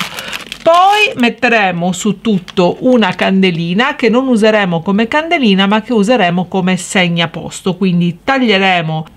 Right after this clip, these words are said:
la micetta proprio per evitare che venga proprio in mente di accenderlo e che tutto vada a fuoco, e qui inseriremo un cartoncino con il nome del commensale, quindi sarà un segnaposto porta dolcetti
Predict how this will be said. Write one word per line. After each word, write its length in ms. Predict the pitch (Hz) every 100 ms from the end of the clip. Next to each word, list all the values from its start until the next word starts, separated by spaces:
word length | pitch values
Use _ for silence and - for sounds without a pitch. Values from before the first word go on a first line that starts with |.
| -
la 120 | 185 190
micetta 640 | 190 - - 165 143 - - 240 285
proprio 420 | - 185 180 175
per 580 | 170 170 160 160 165 -
evitare 840 | 214 185 196 185 214 196 185 170
che 140 | 160 175
venga 360 | 165 196 180
proprio 280 | 165 180 185
in 60 | 175
mente 420 | 185 202 185 185
di 80 | 165
accenderlo 680 | 165 - 202 185 170 180 175
e 80 | 170
che 180 | 165
tutto 340 | - 202 - 180
vada 220 | 165 196
a 40 |
fuoco, 580 | 247 - 170 156 160 262
e 220 | 262 403 -
qui 180 | 196 202
inseriremo 680 | 226 302 220 165 165 220 -
un 180 | 247 196
cartoncino 880 | 262 277 339 330 - 165 160 180
con 180 | - 285
il 160 | 254 180
nome 240 | 165 160
del 180 | 160 160
commensale, 800 | 180 160 160 165 - - - 202
quindi 380 | 202 247 185 170
sarà 300 | 208 190 160
un 200 | 160 160
segnaposto 840 | - 214 277 320 392 381 - 247
porta 360 | 226 196 190 269
dolcetti 800 | 269 370 359 - - _ 240